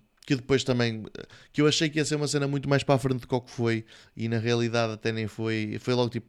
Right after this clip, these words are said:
pá, aí nos primeiros dez, yeah, facilmente nos primeiros dez episódios, porque ainda sou o pai no quinze ou no dezasseis, ahm, mas, yeah, é logo pai no seis ou no sete, tipo,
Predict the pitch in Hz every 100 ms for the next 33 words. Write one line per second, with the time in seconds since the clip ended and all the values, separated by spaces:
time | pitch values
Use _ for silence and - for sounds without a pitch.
0 | _ _ 110 110 104 113 117 107 98 113
1 | 104 - - - - 120 107 98 117 117
2 | 110 107 107 113 113 104 113 107 101 113
3 | 104 104 104 107 107 104 104 104 - -
4 | 104 104 101 98 101 - 104 113 - -
5 | - - _ - 104 104 104 101 104 110
6 | - 113 - 117 107 110 113 - 117 113
7 | - 107 107 107 104 92 107 107 - 101